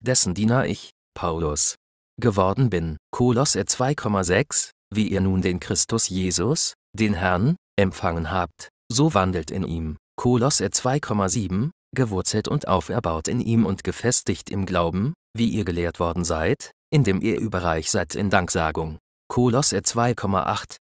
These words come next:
Seht zu, dass niemand euch einfängt durch die Philosophie und leeren Betrug nach der Überlieferung der Menschen,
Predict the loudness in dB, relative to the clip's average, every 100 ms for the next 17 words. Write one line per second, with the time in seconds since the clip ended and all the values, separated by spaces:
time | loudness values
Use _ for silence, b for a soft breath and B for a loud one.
0 | -2 2 2 2 0 -2 -4 _ -2 2
1 | 2 2 0 2 2 2 2 0 0 0
2 | -2 2 0 0 -4 -2 -2 -2 -4 -4
3 | -2 0 -2 -2 -2 -2 -2 -2 -2 0
4 | 2 0 0 -2 -2 -2 -4 -4 -2 -2
5 | 0 0 0 0 0 0 0